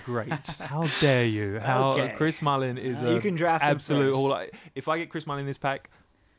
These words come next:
Speaker 1: I don't care if Jordan's in it. I'm taking Chris Mullin.
Speaker 2: This is
Speaker 1: Well,
Speaker 2: why
Speaker 1: actually
Speaker 2: I'm confident I'll win season
Speaker 1: <laughs>
Speaker 2: one.
Speaker 1: Anyway.
Speaker 2: Enough about your origin. I, now, you do realize
Speaker 1: Yeah.
Speaker 2: you're an Englishman.
Speaker 1: Yes.
Speaker 2: There's no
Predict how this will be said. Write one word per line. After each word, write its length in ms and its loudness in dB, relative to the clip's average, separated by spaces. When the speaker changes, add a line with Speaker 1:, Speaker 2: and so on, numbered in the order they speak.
Speaker 1:
I 60 2
don't 140 -2
care 140 -2
if 100 -8
Jordan's 320 -6
in 80 -4
it. 20 -4
I'm 120 -4
taking 200 -6
Chris 200 -12
Mullin. 260 -14
Speaker 2:
This 300 -6
is 80 -4
Speaker 1:
Well, 120 2
Speaker 2:
why 200 2
Speaker 1:
actually 260 0
Speaker 2:
I'm 60 0
confident 360 -4
I'll 200 0
win 240 -2
season 480 -2
Speaker 1:
<laughs> 140 -6
Speaker 2:
one. 160 -12
Speaker 1:
Anyway. 440 -14
Speaker 2:
Enough 320 -2
about 380 0
your 100 -2
origin. 600 -4
I, 120 -8
now, 160 -4
you 220 -4
do 220 -4
realize 720 0
Speaker 1:
Yeah. 120 -16
Speaker 2:
you're 180 -2
an 80 -2
Englishman. 540 -4
Speaker 1:
Yes. 80 -10
Speaker 2:
There's 260 -2
no 600 -2